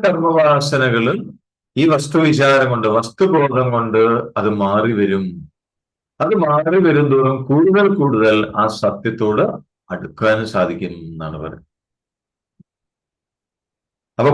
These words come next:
പൂർണ്ണമായിട്ടുള്ള അനുഭവത്തില്, ആ സത്യാനുഭവത്തില് മനസ്സിന്റെ, ചിത്തത്തിന്റെ പൂർണ്ണമായ സമനില, ഉം, അതുപോലെ ഉറപ്പ്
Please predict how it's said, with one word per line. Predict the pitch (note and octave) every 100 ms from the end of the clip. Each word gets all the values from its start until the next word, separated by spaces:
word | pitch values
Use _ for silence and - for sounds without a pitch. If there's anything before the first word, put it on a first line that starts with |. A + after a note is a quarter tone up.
| D3
പൂർണ്ണമായിട്ടുള്ള | C3+ D#3 E3 G#3+ G3 E3 D3 D#3+ D#3 D#3+ -
അനുഭവത്തില്, | B2 A#2 B2+ A#2+ A#2 F#2+ E2 G#2
ആ | G#2+
സത്യാനുഭവത്തില് | A2+ - C3 C3+ A#2+ G2+ G2 F2 F2+ D#2 B2+ F#3+ - _ _ _ _ _ _
മനസ്സിന്റെ, | G2 G#2+ B2+ - C3 A2+ G2+
ചിത്തത്തിന്റെ | A#2+ - D3+ D3 C3+ C3+ -
പൂർണ്ണമായ | C3 D3 D#3+ D#3+ D#3+ C#3 B2+ B2 B2 B2+
സമനില, | - G#2 G#2+ G#2+ G2 G2 F2 - - _ _ -
ഉം, | A#2 G#3 - _ _ _ _ -
അതുപോലെ | G#2+ A2 A2 A2 G#2 - - G#2+
ഉറപ്പ് | A2+ B2 -